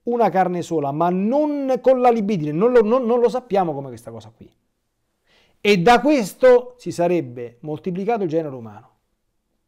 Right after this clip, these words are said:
Che cosa ha fatto? Ha anticipato i tempi, cioè ha avuto fretta, ma per avere fretta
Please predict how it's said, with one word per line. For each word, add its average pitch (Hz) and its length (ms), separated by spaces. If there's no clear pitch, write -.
Che 160 140
cosa 240 240
ha 170 40
fatto? 120 480
Ha 208 140
anticipato 214 680
i 196 60
tempi, 131 460
cioè 131 280
ha 175 100
avuto 226 240
fretta, 151 640
ma 131 380
per 160 180
avere 214 280
fretta 151 600